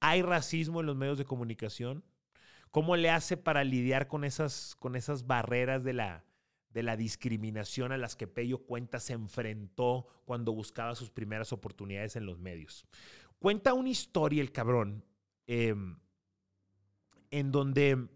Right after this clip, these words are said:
yo no, yo no sé muy bien de qué lado ponerme.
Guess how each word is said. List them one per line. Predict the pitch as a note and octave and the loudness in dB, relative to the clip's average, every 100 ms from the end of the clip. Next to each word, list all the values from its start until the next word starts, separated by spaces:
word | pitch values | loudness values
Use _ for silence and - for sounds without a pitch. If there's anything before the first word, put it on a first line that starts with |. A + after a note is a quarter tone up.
| _ _ _ _ _ _ _ _ _ _ | _ _ _ _ _ _ _ _ _ _
yo | B2+ D3 F#3+ | 0 4 4
no, | G#3 G#3 | 4 2
yo | C#3+ E3+ | 2 2
no | G3 G#3+ | 2 0
sé | - - F#3 | 0 2 2
muy | F#3 F#3 | 2 2
bien | E3 E3+ | 2 2
de | E3+ | 0
qué | - | 0
lado | D#3+ E3 D#3+ | 2 2 0
ponerme. | C3+ A#2+ G#2+ F#2+ E2 | 0 0 0 -4 -10